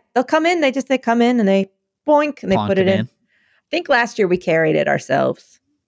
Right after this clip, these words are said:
Speaker 1: because of covid.
Speaker 2: Right.
Speaker 1: Nobody could come in. So Oscar and I, I may have carried it by myself once.
Speaker 2: Hulk it.
Speaker 1: Like,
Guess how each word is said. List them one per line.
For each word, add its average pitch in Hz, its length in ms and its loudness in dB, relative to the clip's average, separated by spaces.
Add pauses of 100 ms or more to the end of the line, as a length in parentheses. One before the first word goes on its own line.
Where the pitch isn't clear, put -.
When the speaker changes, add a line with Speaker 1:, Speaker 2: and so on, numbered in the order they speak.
Speaker 1:
because 165 260 -4
of - 100 -10
covid. 139 420 -4 (500)
Speaker 2:
Right. 90 260 -6 (460)
Speaker 1:
Nobody 165 240 -2
could - 120 -20
come 180 160 -2
in. 165 120 -2
So 151 400 -2 (120)
Oscar 185 300 -4
and 180 80 -2
I, 160 260 -2 (460)
I 370 240 -2
may 392 120 2
have 311 180 -2
carried 233 320 0
it 180 120 -4
by 180 200 0
myself 170 560 -4
once. 139 460 -12 (540)
Speaker 2:
Hulk 117 300 -8
it. 104 140 -8 (600)
Speaker 1:
Like, - 240 -2